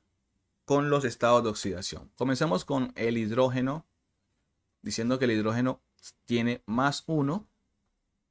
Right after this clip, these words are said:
a excepción de cuando esté solo. Aquí el hidrógeno está como un ion, por lo tanto su estado de oxidación es igual a su carga.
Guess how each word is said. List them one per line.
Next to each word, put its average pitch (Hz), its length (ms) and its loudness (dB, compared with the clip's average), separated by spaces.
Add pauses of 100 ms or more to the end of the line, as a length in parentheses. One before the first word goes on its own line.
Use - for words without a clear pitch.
(1160)
a 101 120 -8
excepción 101 380 -4
de 110 80 -4
cuando 107 220 -2
esté 110 220 -4
solo. 127 400 2 (880)
Aquí 131 480 0 (360)
el 127 160 4
hidrógeno 127 580 2
está 110 340 -4
como 123 280 0
un 123 120 0
ion, 135 500 2 (680)
por 104 120 -2
lo 101 140 0
tanto 113 520 -2 (260)
su - 180 -4
estado 117 360 4
de 131 60 8
oxidación 117 520 0
es 120 180 -4
igual 120 260 2
a 117 60 2
su 110 200 -8
carga. 110 520 -2